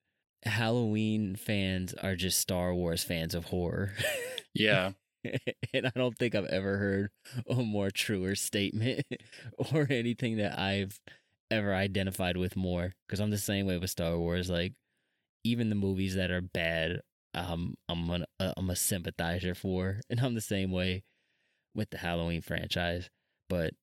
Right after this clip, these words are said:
Speaker 1: you know, maybe, maybe we'll, maybe we'll get it.
Speaker 2: Yeah, may-, maybe, maybe we'll get into that.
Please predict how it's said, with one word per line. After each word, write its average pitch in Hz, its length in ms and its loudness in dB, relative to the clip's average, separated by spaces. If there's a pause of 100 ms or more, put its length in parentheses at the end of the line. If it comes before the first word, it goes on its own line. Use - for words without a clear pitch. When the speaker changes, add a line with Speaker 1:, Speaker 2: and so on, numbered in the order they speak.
Speaker 1:
you 95 100 0
know, 85 220 -4 (100)
maybe, 92 540 0 (380)
maybe 131 220 0
we'll, 113 220 0 (160)
maybe 120 220 0
we'll 117 140 4
get 101 180 0
it. 92 140 -2 (880)
Speaker 2:
Yeah, 135 120 4
may-, 117 280 4
maybe, 151 420 4 (300)
maybe 143 160 6
we'll 196 160 6
get 208 160 6
into 220 180 8
that. 80 220 -2